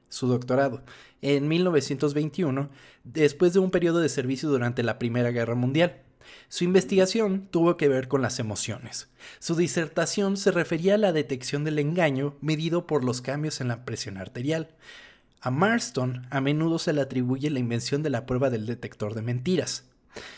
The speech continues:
Él lo que decía, si tú estás sintiendo algo, cambia tu presión arterial.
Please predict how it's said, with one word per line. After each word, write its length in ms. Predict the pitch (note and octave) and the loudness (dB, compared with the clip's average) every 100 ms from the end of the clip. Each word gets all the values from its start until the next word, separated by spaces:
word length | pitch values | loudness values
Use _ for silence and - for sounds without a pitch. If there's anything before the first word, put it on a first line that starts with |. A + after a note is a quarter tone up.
| - - _ - | -20 -20 _ 0
Él 160 | D#3 E3+ | 2 4
lo 100 | F3 | 2
que 100 | E3+ | 4
decía, 580 | D3 C#3 D#3+ D#3 D#3 - | 2 2 4 6 6 0
si 260 | - E3 C#3+ | -8 -8 -2
tú 100 | D#3+ | -2
estás 300 | - E3+ - | 0 0 0
sintiendo 520 | E3+ D#3 D#3+ D#3+ C#3 | -4 -2 0 4 4
algo, 380 | D#3 F#3 C#4+ - _ _ _ _ - | 4 2 -2 -4 _ _ _ _ 0
cambia 340 | D#3 D#3 D3+ | 2 2 0
tu 120 | C3+ | 0
presión 320 | B2+ B2 B2+ | -2 -2 -2
arterial. 540 | C3+ B2+ A#2 A#2 A2+ | -2 -2 -2 -2 -4